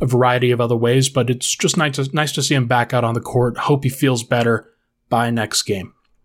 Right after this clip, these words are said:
Will Barton. Will Barton scored twenty points tonight. Seven of fourteen, three of six from three, three of four from the line. That's fifty fifty seventy-five splits if you're counting.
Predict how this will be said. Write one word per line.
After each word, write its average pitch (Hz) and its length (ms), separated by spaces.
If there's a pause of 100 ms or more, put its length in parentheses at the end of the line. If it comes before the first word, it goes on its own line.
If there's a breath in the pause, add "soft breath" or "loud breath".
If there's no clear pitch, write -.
(1080)
Will 160 200
Barton. 139 420 (1120)
Will 170 160
Barton 190 200
scored 139 300
twenty 143 300
points 135 360
tonight. 95 360 (420)
Seven 165 480
of 156 100
fourteen, 143 560
three 139 260
of 135 120
six 135 220
from 131 180
three, 123 320
three 135 240
of 127 100
four 127 200
from 123 160
the 117 80
line. 117 240
That's 131 240
fifty 170 420
fifty 160 400
seventy-five 135 720
splits - 340
if - 140
you're 117 80
counting. 104 400